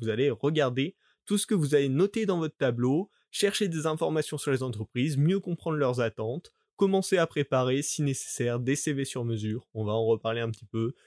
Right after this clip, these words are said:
une lettre de motivation, préparer tout ça. Et ensuite, vous faire des sessions d'envoi où vous allez, bah, tout simplement envoyer, remplir les formulaires s'il y en a,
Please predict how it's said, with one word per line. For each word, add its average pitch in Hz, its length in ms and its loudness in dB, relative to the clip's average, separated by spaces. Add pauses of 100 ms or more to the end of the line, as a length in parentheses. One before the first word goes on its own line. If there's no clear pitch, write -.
(140)
une 175 180 2
lettre 175 160 0
de 147 100 0
motivation, 131 640 -4
préparer 185 440 -2
tout 127 140 -10
ça. - 220 -10 (500)
Et 226 100 4
ensuite, 175 340 0
vous 135 80 -2
faire 156 220 0
des 127 80 -2
sessions 143 380 -4
d'envoi 120 520 0
où 127 160 -2
vous 139 140 0
allez, 120 220 0
bah, 107 100 -8
tout - 140 -16
simplement 120 560 -2
envoyer, 135 560 2
remplir 180 420 2
les 170 120 2
formulaires 147 500 0
s'il - 160 -8
y - 20 -2
en 113 140 -4
a, 131 200 2